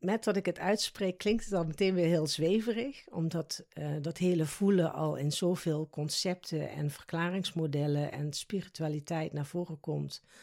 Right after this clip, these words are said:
Want dan moet je van alles, maar eigenlijk hoef je niks. Je hoeft alleen maar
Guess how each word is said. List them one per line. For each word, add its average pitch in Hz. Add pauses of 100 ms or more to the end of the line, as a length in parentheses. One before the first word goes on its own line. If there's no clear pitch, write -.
(920)
Want 170
dan 160
moet 180
je -
van 226
alles, 262 (800)
maar 151
eigenlijk 151
hoef -
je 147
niks. 202
Je 147
hoeft -
alleen 156
maar 143